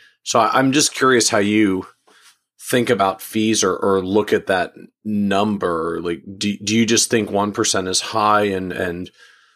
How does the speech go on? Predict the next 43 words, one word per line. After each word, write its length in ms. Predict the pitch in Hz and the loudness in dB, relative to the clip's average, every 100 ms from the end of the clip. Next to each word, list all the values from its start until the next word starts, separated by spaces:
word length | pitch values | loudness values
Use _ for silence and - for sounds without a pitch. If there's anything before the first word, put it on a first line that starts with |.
| _ | _
you 180 | - 117 | -4 -2
feel 280 | - 107 95 | 2 2 4
a 20 | |
lower 320 | 95 98 98 | 2 0 0
number 260 | 98 92 90 | 0 -2 -2
is 100 | 95 | -2
more 180 | 95 78 | -6 -8
appropriate, 640 | - 120 120 143 135 127 | 0 0 2 2 2 2
or, 240 | 104 95 - | 2 2 2
or 140 | 95 | 0
is 100 | 92 | 0
this, 220 | 95 - | -2 0
like, 120 | 98 | -2
a 60 | 85 | -4
partial 420 | - 107 95 92 | -2 0 0 -2
carve 400 | - - 98 95 | -2 2 2 2
out 260 | 98 95 - | 2 0 -2
'cause 340 | 95 90 - - _ _ _ _ | -4 -2 -4 -8 _ _ _ _
you've 320 | - 107 107 - | -8 -2 -2 0
got 320 | 98 90 - _ _ | 0 0 -4 _ _
a 140 | 107 - _ _ _ | -4 -4 _ _ _
tamp, 460 | - 131 110 101 - - - _ _ _ - | -2 0 0 0 -6 -20 -20 _ _ _ -6
you, 140 | 101 | -6
bam 280 | 85 110 107 | 2 2 4
Alliance 400 | 98 98 95 - | 2 2 0 -2
is 60 | 95 | -2
the 80 | |
background 640 | 92 95 95 - 101 98 95 | -2 -2 0 0 2 2 -2
and 100 | 92 | -4
there's 180 | 92 | -4
a 60 | 92 | -4
tamp 360 | - 101 92 - | -6 -4 -6 -6
fee, 180 | 101 | -2
so 180 | 95 - | 0 0
you 160 | 95 95 | -2 -2
adjusted 360 | 90 87 92 | 0 0 -2
your 120 | 90 92 | -4 -4
fee 180 | 101 | -4
down 300 | 87 98 101 | -2 0 0
a 60 | 95 | 0
little 200 | 95 95 | 0 0
bit 240 | 101 90 | 0 -2
because 380 | - - 87 - | -6 -4 -4 -4